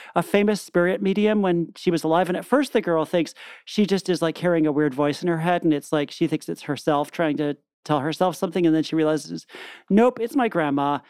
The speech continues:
And my grandma wants revenge on this evil businessman and wants me to kind of help her take this businessman down."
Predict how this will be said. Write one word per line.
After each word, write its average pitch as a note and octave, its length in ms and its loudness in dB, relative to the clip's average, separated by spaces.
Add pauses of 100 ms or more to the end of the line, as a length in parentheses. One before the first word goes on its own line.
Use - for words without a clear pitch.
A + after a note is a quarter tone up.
(160)
And F3+ 80 -2
my F3+ 120 2
grandma G3+ 500 2
wants E3 380 -2
revenge D#3 480 -2
on D#3+ 120 -2
this D3+ 160 -2
evil F3 260 0
businessman C#3+ 640 0
and C#3 120 -2
wants D#3+ 220 0
me E3 80 2
to D3 100 0
kind D3 220 -2
of C3 160 -6 (340)
help E3+ 220 2
her C#3+ 400 0 (340)
take F#3 300 2
this E3 120 -2
businessman D3+ 540 -2
down." B2+ 500 -4